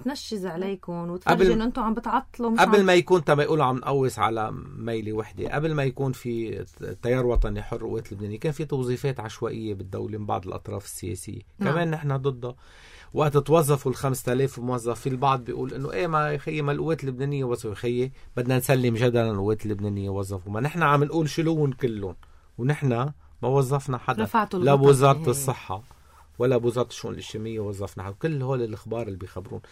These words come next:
Speaker 2: أنا كنت مواكب هيدا الموضوع. أنت بتعرفي، آه، نقال إنه بأوجيرو في أربعين موظف للقوات اللبنانية.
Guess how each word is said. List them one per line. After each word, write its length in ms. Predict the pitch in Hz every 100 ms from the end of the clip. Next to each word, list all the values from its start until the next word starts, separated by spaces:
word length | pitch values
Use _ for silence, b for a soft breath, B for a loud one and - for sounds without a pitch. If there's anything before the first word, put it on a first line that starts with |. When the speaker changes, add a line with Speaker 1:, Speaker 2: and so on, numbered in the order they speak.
| B B B B -
Speaker 2:
أنا 300 | 143 123 120 b b
كنت 220 | - 131 131
مواكب 540 | 117 131 135 123 95
هيدا 280 | 104 95 92
الموضوع. 380 | 95 95 107 -
أنت 140 | -
بتعرفي، 720 | 104 131 139 - 107 110 -
آه، 220 | - - - - _ -
نقال 480 | 101 107 127 135 123
إنه 160 | 120
بأوجيرو 520 | 110 104 98 101 120 110
في 240 | - 92
أربعين 320 | 98 101 110
موظف 520 | 98 95 104 95 -
للقوات 480 | 82 - 92 92 -
اللبنانية. 520 | 87 82 85 85 80